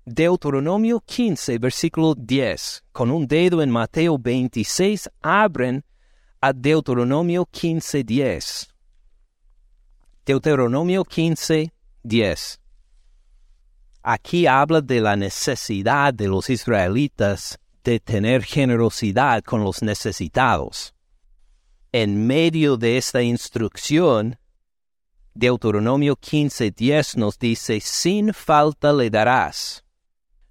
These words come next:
No serás de mezquino corazón cuando le des, porque por ello te bendecirá Jehová tu Dios en todos tus hechos,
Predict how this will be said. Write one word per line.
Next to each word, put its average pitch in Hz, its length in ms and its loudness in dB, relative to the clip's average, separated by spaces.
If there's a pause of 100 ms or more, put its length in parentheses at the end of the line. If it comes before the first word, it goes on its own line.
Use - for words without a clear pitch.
No 131 360 0
serás 147 760 0
de 135 160 -2
mezquino 175 840 -2
corazón 131 920 0
cuando 127 420 0
le 113 160 2
des, - 580 -4 (920)
porque 117 400 0
por 101 320 0
ello 147 460 2
te 135 240 -2
bendecirá 120 760 0
Jehová 139 640 0
tu 156 220 -6
Dios 160 520 0
en 139 140 0
todos 156 440 0
tus - 280 -6
hechos, 214 600 -2